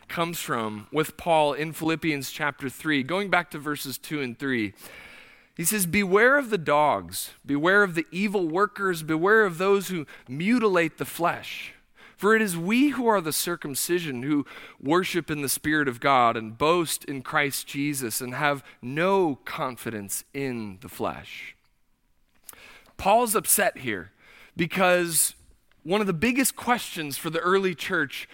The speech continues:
was about circumcision. Right? All of the earliest Christians were Jews,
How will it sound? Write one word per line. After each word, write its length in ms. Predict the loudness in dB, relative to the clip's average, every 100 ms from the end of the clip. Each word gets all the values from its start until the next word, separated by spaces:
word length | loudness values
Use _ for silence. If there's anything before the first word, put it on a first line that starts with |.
| -20 -2
was 200 | 0 2
about 300 | 2 2 0
circumcision. 760 | -6 -6 -6 -4 -6 -8 -16 _ _ _ -20 _ -12
Right? 100 | 0
All 320 | 6 6 6 4
of 220 | 2 -6
the 340 | -2 -2 -4 -8 -20 _ _ 0
earliest 480 | 4 4 4 0 -2
Christians 560 | -6 -6 -8 -10 -10
were 140 | -6 -6
Jews, 640 | -2 -2 -2 -4 -8 -10